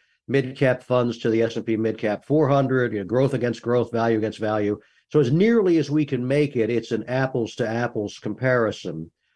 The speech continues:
Um, and spiva, as I said, has been around in the U S, uh, since, uh, two thousand two, so we've been a little bit past twenty years now. Um, and we've introduced it in other geographies whenever we could find a sufficiently robust database,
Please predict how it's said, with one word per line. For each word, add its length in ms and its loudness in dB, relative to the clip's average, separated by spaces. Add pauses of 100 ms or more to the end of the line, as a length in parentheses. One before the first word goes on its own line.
(220)
Um, 560 0 (440)
and 240 2
spiva, 400 2
as 140 2
I 40 -2
said, 120 0
has 100 2
been 140 2
around 400 2
in 100 0
the 120 0
U 240 2
S, 360 -4
uh, 220 -2
since, 480 -4
uh, 160 -2
two 160 -2
thousand 520 -2
two, 400 2
so 280 -2
we've 240 -4
been 300 -8
a 40 -8
little 160 0
bit 140 -4
past 300 -4
twenty 260 -2
years 420 0
now. 340 -4 (460)
Um, 380 2
and 260 0
we've 200 4
introduced 480 2
it 100 0
in 140 2
other 160 4
geographies 760 -2
whenever 440 2
we 100 2
could 160 -2
find 520 2
a 460 0
sufficiently 960 0
robust 480 2
database, 760 0